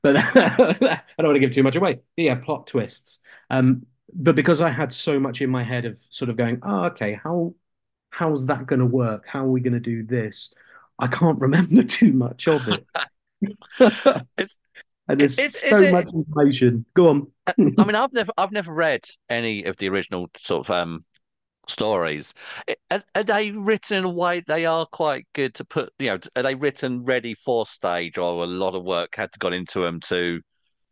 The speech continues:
Speaker 2: to get them stage ready?
Speaker 1: I think it depends how you,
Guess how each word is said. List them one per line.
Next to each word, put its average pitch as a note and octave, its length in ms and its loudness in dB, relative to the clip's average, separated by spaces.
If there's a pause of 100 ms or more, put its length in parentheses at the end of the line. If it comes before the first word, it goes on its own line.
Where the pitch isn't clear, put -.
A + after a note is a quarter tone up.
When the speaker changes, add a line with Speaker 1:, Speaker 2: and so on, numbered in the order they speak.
Speaker 2:
to - 100 -2
get - 160 -6
them D#2+ 80 -14
stage F2 380 -4
ready? E2 380 -4 (560)
Speaker 1:
I C3 60 -6
think G#3+ 140 0
it G#3 40 4
depends A#2 360 0
how G#2+ 220 -2
you, G2+ 440 -4